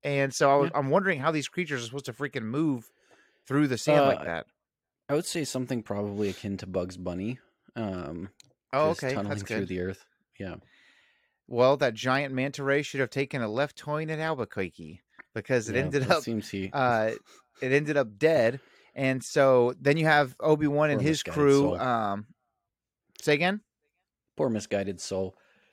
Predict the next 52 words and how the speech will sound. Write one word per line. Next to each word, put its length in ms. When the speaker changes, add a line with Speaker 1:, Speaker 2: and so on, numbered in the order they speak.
Speaker 2:
You 120
wonder 400
how 120
long 300
it's 140
been 220
there, 220
'cause 220
you 160
see 400
a 40
whole 240
structure 760
built 280
into 420
its 300
carapace, 840
and 260
then 500
people, 280
like, 280
walking 400
Speaker 1:
Hmm. 20
Speaker 2:
out 220
of 140
it 80
at 120
whistle 380
time. 520
Speaker 1:
What 180
Speaker 2:
You 0
Speaker 1:
if 180
Speaker 2:
know? 40
Speaker 1:
you, 160
uh, 200
what 200
if 100
you 80
got 160
up 140
close 280
to 180
it 100
and 100
they 60
tried 180
to 60
reach 200
inside 320
to 80
get 220
it, 220